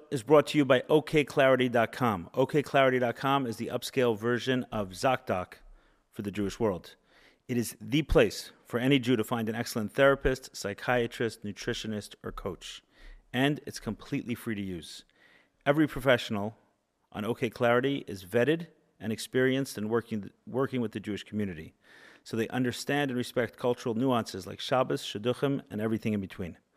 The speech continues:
What I love most about the O K Clarity platform is how easy it is to use their search and filter system to find a type of professional that you are looking for. They have dozens of providers to take insurance,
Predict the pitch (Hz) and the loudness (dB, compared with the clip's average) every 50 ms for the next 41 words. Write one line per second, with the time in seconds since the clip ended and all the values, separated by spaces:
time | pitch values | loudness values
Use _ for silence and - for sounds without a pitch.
0 | _ _ _ - - - - - - - _ _ - 120 123 123 123 139 143 123 | _ _ _ -20 -20 -20 -20 -20 -20 -20 _ _ 4 6 6 8 8 8 6 6
1 | 123 151 160 165 - - 135 127 120 101 113 117 113 - 120 107 - 123 110 107 | 8 6 6 6 6 4 4 4 4 4 4 0 0 0 -2 -6 -2 -2 -2 -2
2 | 101 92 - - 104 101 - - - 110 117 123 120 - - 123 - - 117 104 | -2 -4 -4 -2 -2 -2 -2 -2 -2 -2 -2 -2 -2 -4 -8 -8 -6 -4 -4 -4
3 | - - 123 143 139 127 143 135 120 123 117 - - 120 117 117 117 104 104 98 | -4 -4 -4 -2 -2 0 2 2 2 2 0 0 -2 -4 -2 -2 -2 -2 -4 -4
4 | - - 135 123 - - 110 104 - 135 127 - 147 139 - 151 143 - - 160 | -2 0 -2 -2 0 -2 -6 -4 -2 -2 -2 -2 -4 -6 -6 -6 -6 -4 -2 -2
5 | 160 160 151 - - 113 - - - 127 127 123 113 101 - 127 113 107 - - | -2 -4 -6 -10 -16 -18 -10 -4 -2 0 0 0 -2 -4 -4 -4 -6 -6 -6 -14
6 | - - - - - - - - 110 - 123 127 - - 156 151 151 160 151 - | -20 -20 -20 -20 -20 -14 -10 -8 -4 -2 0 -2 0 0 -2 0 0 0 -2 -6
7 | _ - - - - _ _ - - - - 117 117 113 104 101 98 - 104 87 | _ -20 -20 -20 -20 _ _ -12 -10 -6 -2 0 0 2 0 0 -4 -6 -10 -12
8 | - - 85 80 - - _ _ _ _ _ _ _ _ - - 110 113 101 95 | -10 -12 -14 -14 -14 -20 _ _ _ _ _ _ _ _ -4 -2 0 0 0 0
9 | 127 127 127 123 139 127 135 - 135 123 120 127 123 117 120 - - - 127 120 | 2 2 2 2 2 0 0 0 0 0 2 2 2 2 0 -6 -6 -6 -4 -4
10 | - 123 - - 131 120 117 117 113 - - | -4 -6 -2 0 2 2 2 2 -2 -4 -8